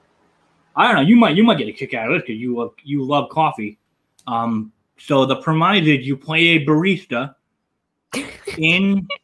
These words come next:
Speaker 1: modern day Seattle at a coffee shop that you own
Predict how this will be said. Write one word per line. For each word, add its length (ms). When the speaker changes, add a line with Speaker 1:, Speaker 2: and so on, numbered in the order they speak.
Speaker 1:
modern 380
day 160
Seattle 800
at 120
a 60
coffee 340
shop 240
that 80
you 260
own 420